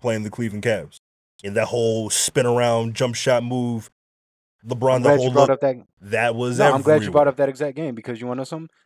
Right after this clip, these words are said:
Speaker 2: Yeah, that was big that she was there and at the game and they showed it and everything. But you wanna know why, at least for me, that game's memorable?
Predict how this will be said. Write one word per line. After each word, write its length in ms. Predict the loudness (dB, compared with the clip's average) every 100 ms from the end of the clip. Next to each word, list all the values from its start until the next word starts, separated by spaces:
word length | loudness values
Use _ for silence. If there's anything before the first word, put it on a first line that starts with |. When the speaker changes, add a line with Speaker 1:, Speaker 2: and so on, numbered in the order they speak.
| _
Speaker 2:
Yeah, 220 | 0 2
that 120 | 2
was 140 | 0 -2
big 240 | 0 0
that 140 | -2 -8
she 100 | -8
was 140 | -4
there 160 | 0 2
and 80 |
at 100 | 0
the 60 | 0
game 260 | 0 2 4
and 60 |
they 80 | 2
showed 240 | 4 4
it 40 | 4
and 100 | 2
everything. 420 | 0 -4 -4 -6 -8 _
But 160 | -12 -6
you 60 |
wanna 200 | -2 0
know 120 | 0
why, 220 | 4 4 4
at 220 | 2 -4
least 180 | -4 -6
for 80 |
me, 160 | -4 2
that 160 | 2 2
game's 240 | 0 -4
memorable? 400 | -6 -8 -8 -12